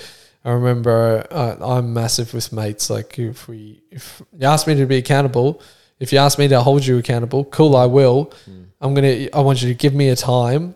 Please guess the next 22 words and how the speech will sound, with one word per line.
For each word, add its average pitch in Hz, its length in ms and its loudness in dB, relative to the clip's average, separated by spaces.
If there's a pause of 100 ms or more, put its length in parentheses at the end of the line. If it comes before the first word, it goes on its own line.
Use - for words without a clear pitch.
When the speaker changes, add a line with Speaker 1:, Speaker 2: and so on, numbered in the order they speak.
(120)
Speaker 1:
And 143 100 -2
if 139 160 -2
you 151 80 0
don't 131 400 0
post 131 240 0
it 127 80 -10
by 127 80 2
that 120 220 -2
time, 135 320 -2
you 139 80 0
have 123 140 -4
to 131 80 -6
do 123 220 -2
something 120 460 -2
like 113 360 -6 (180)
donate 123 440 0
a 135 60 -8
certain 127 240 -2
amount 120 300 -6
to - 120 -8
a 120 60 -6
charity. 147 520 -4